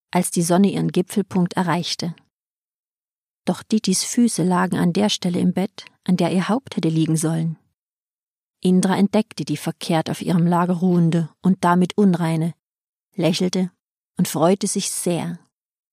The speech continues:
Der höchst Selbstkontrollierte trat in ihren Leib ein, O Rama, und zerteilte den Embryo in sieben Teile.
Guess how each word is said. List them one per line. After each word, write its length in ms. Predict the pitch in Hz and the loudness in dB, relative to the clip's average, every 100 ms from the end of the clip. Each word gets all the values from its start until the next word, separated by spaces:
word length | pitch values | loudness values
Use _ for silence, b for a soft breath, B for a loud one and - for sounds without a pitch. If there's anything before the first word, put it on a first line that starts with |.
| _ _ _ _ _ _ | _ _ _ _ _ _
Der 80 | 196 | 4
höchst 280 | 247 254 - | 4 4 2
Selbstkontrollierte 840 | 220 - - 214 - 180 240 - | 2 2 0 0 2 2 2 0
trat 380 | - 160 196 - | -4 2 2 2
in 100 | 185 | 0
ihren 180 | 185 180 | 2 2
Leib 360 | 170 165 - | 2 0 -2
ein, 180 | 156 151 | -2 0
O 80 | 160 | 0
Rama, 440 | 170 165 175 175 - _ _ _ | 0 2 0 -2 -8 _ _ _
und 140 | - | -2
zerteilte 520 | - - 190 208 233 | 0 -4 2 2 2
den 160 | 175 170 | 0 0
Embryo 500 | 185 214 202 190 185 | 4 4 6 2 2
in 120 | 165 | 0
sieben 460 | 147 175 196 190 190 | 0 2 4 2 0
Teile. 460 | - 165 160 175 | -2 -4 -2 -4